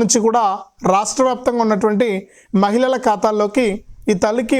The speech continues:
వందనం పథకానికి సంబంధించిన పెండింగ్ డబ్బులు పడుతూ ఉన్నాయి. మరి ఈరోజు ఎవరికి పడతాయి,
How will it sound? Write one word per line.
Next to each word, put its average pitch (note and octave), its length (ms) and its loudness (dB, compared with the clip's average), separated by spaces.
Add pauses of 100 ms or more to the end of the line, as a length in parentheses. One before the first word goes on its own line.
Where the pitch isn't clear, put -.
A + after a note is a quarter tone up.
వందనం A3+ 340 2
పథకానికి G#3+ 520 0
సంబంధించిన G3+ 460 2 (520)
పెండింగ్ A#3+ 360 2
డబ్బులు A#3 200 0 (100)
పడుతూ G3 220 0 (100)
ఉన్నాయి. A#3 220 0 (360)
మరి A3+ 120 2 (120)
ఈరోజు C4+ 360 2 (260)
ఎవరికి A3+ 340 0
పడతాయి, A#3+ 340 -2